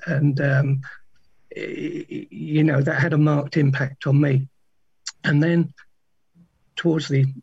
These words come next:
other end of <laughs> my career, um, out in the field, certainly, um, the last fatality I investigated personally was a, a seven-year-old girl who drowned in a grain pit while her father was doing the paperwork. She just went out on a bike for a ride around the farm.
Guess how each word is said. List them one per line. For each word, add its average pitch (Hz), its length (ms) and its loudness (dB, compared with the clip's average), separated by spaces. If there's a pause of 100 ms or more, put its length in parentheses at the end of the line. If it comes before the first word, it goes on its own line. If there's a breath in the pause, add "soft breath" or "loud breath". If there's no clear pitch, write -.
(340)
other 165 260 0
end 147 200 4
of 135 180 -2
<laughs> - 100 -2
my 147 140 2
career, 147 520 0 (360 loud breath)
um, 165 320 0
out 151 180 0
in 147 120 4
the 135 80 2
field, 143 420 0
certainly, 139 640 0 (380)
um, 156 600 0
the 156 140 0
last 160 340 0
fatality 143 760 -2
I 165 180 0
investigated 135 840 0
personally 151 840 0 (360 loud breath)
was 156 240 0
a, 160 200 0
a 165 80 0
seven-year-old 160 880 0
girl 127 280 -2
who 147 160 2
drowned 151 520 0 (160)
in 160 140 2
a 147 60 0
grain 170 340 2
pit - 300 -4 (100)
while 151 340 0 (200 loud breath)
her 160 80 -2
father 156 420 0
was 139 180 2
doing 151 240 2
the 139 80 2
paperwork. 135 600 0
She - 120 -12
just - 240 -4
went 156 160 0
out 139 220 -2
on 151 80 4
a 135 60 4
bike 135 400 -2
for - 160 -4
a 139 40 0
ride 143 280 0
around 139 280 0
the 135 60 2
farm. 143 500 0